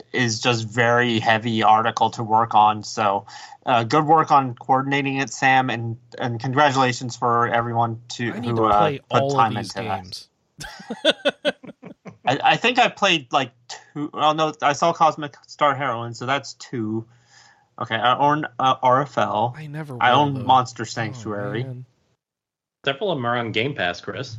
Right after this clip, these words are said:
Speaker 2: I know. I know. I've tried to play Recettear. I don't think I'm gonna play that one more.
Speaker 3: No.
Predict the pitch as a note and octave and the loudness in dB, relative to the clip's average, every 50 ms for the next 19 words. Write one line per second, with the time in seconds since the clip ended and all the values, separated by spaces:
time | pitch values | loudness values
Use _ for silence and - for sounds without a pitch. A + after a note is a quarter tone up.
0 | A2+ C3 C#3 C#3+ C#3+ C#3+ C#3 C#3 C#3 C#3+ D3 D3+ D3 C3 B2 A#2+ A2 G#2 G2+ G#2 | -14 -14 -14 -12 -12 -12 -12 -10 -10 -10 -10 -10 -10 -10 -10 -12 -12 -14 -16 -20
1 | _ _ _ _ _ _ _ _ _ - C#3+ D3 D#3 D#3 D#3+ E3 D#3+ E3 D#3+ E3 | _ _ _ _ _ _ _ _ _ -4 0 4 4 6 6 6 6 6 6 8
2 | F3 F#3 G3 G3 F#3+ F3+ E3+ D3+ C#3 C3 B2 A#2+ A#2 A#2 A#2 A#2+ B2+ - - - | 8 8 8 10 10 10 10 8 8 6 6 4 2 0 -2 -4 -6 -8 -10 -12
3 | - - D#3 _ _ _ _ _ _ _ _ _ _ _ _ _ _ _ _ _ | -12 -14 -16 _ _ _ _ _ _ _ _ _ _ _ _ _ _ _ _ _
4 | _ _ _ _ _ _ _ - C#3+ C#3 - - - C#4 G4 F#4 D4+ - - E3 | _ _ _ _ _ _ _ -14 -14 -14 -12 -6 -4 -4 -2 -2 -4 -2 0 0
5 | C#3+ C3 C#3 C#3+ D3 - C#3 - - A#2 G2+ F#2+ G2+ B2 C3+ B2 - C3 A#2+ A2+ | 0 2 0 -2 -4 -4 -10 -10 -10 -10 -10 -10 -8 -10 -10 -12 -12 -14 -16 -14
6 | - G#2 F#2+ F#2 F#2 F#2 F#2 - _ - - - - - - E2 D#2+ - _ - | -14 -16 -16 -14 -14 -14 -16 -16 _ -20 -20 -20 -20 -20 -20 -20 -20 -20 _ -20
7 | - _ _ - C2+ - - - _ _ _ _ _ _ _ _ _ _ _ - | -20 _ _ -20 -20 -20 -20 -20 _ _ _ _ _ _ _ _ _ _ _ -8
8 | A#2 A2+ A#2 A#2 A#2 A2+ | -6 -4 -4 -4 -6 -8